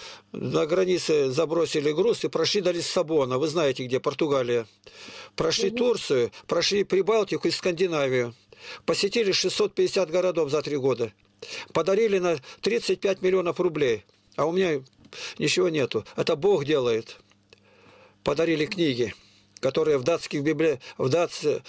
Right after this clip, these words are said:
Speaker 1: в Дании, там, в Королевской библиотеке. Видели, в библиотеке у Путина стоят мои книги. Это Бог так делает. Он берёт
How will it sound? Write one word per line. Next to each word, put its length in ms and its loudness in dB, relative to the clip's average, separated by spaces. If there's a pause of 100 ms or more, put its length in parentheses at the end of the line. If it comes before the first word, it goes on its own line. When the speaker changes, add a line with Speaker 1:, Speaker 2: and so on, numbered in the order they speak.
(160)
Speaker 1:
в 160 0
Дании, 380 0
там, 180 -2
в 80 -14
Королевской 560 0
библиотеке. 800 0 (280)
Видели, 360 2
в 40 -2
библиотеке 540 0
у 100 2
Путина 460 0
стоят 420 0
мои 200 0
книги. 440 -2 (800)
Это 240 0
Бог 320 2
так 180 0
делает. 440 0
Он 100 0
берёт 360 2